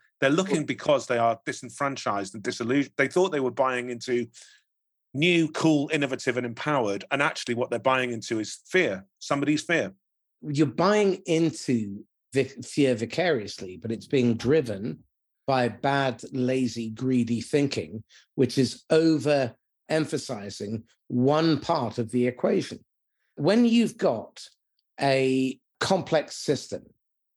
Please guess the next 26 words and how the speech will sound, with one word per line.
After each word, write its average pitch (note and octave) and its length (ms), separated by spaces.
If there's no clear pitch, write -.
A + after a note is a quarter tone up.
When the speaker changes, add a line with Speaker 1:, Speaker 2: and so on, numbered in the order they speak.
Speaker 2:
where C3+ 500
there C3+ 360
are C3 240
interdependent C#3 960
moving B2 420
parts - 680
and C#3+ 180
you C#3+ 140
tinker F#3+ 480
at D#3 140
the D3 160
edges A#2 600
when C#3 360
that C#3 200
system C#3+ 460
has C3 200
found C3 440
an C3+ 260
uneasy C#3+ 600
equilibrium, B2 840
you F#3 140
start F3 400
to - 100
create A#2 600
dissonance. - 840
Speaker 1:
Yeah. B2 240